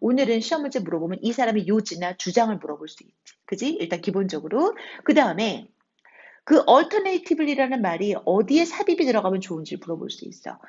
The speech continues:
왜냐면 이게 순서상으로 봤을 때 배열을 봤을 때 이게 위-, 들어갈 위치가 되게 중요하거든. 그래서 뭐 대안으로는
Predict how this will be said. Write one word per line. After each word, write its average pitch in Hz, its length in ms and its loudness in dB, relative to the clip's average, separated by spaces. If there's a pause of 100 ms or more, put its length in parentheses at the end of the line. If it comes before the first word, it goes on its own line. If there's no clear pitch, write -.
(160)
왜냐면 262 280 2
이게 247 100 0
순서상으로 370 640 2
봤을 175 320 -6
때 185 160 -4
배열을 170 380 -2
봤을 - 140 -10
때 160 60 -2
이게 165 140 -4
위-, 185 120 -4
들어갈 175 280 -4
위치가 214 320 -4
되게 - 200 -10
중요하거든. - 600 -10 (240)
그래서 311 400 0 (280)
뭐 196 220 -4 (200)
대안으로는 302 840 4